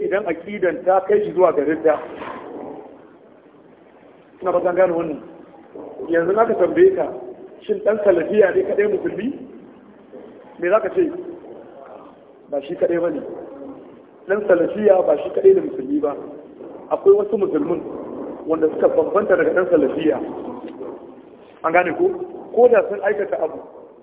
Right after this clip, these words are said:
na bid'a, ko da sun aikata abu wanda yake na kauce hanya, ba a kafirta su sai an sa su a cikin ma'auni na shari'a. Ina fatan gane.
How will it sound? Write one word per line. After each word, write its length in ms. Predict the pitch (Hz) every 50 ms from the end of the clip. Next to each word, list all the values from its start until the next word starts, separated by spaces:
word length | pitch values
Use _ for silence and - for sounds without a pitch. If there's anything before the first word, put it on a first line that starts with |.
| - - -
na 120 | 147 170 185
bid'a, 380 | 180 180 196 190 - - - - - - - - - - - - - - - - - - - - - -
ko 140 | 220 226 233
da 160 | 226 202 175 -
sun 100 | 196 208 -
aikata 380 | 202 208 208 190 - - 160 160
abu 140 | 156 156 156
wanda 200 | 156 143 147 170
yake 200 | 190 175 175 165
na 80 | 175
kauce 280 | 175 175 196 196 - - 151
hanya, 300 | 160 165 165 156 139 123 - - - - - - - - - _ _ - _ - - _ -
ba 160 | 180 185 196 202 190
a 100 | 180 165 - -
kafirta 500 | 185 190 185 196 180 - - - 185 175 -
su 80 | 180 -
sai 80 | 180 196
an 160 | - 190 185 - -
sa 160 | - 190 170 -
su 60 | 190
a 80 | - - -
cikin 180 | - - 175 170
ma'auni 360 | 180 180 185 180 180 185 185
na 80 | 185 190
shari'a. 460 | 185 180 160 151 156 175 - 143 123 - - - - - - - - - - - - - - - - - - - _ - - - - - - - - - _ _ _ - - - - - - - _ -
Ina 100 | - 185
fatan 220 | 170 180 175 180 170
gane. 220 | 180 180 180 156